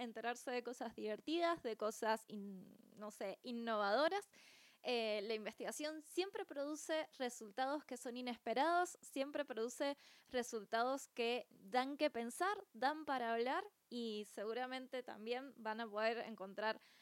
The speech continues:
eh, concordancias con su vida cotidiana, con, con lo que, con su experiencia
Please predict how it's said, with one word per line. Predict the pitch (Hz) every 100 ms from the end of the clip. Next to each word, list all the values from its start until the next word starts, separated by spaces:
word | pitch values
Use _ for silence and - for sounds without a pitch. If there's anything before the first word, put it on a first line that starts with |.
| - _
eh, | 208 196 180 - - -
concordancias | 226 220 208 226 254 269 254
con | 220
su | 208
vida | 196 190
cotidiana, | 180 - 214 330 349 349 339 330 330
con, | 294 220 208 208 196 185 175
con | 214 185 180
lo | 185
que, | 120 175 175
con | 202
su | 202
experiencia | 190 - 185 202 240 240 240 233 214 196 190 180 165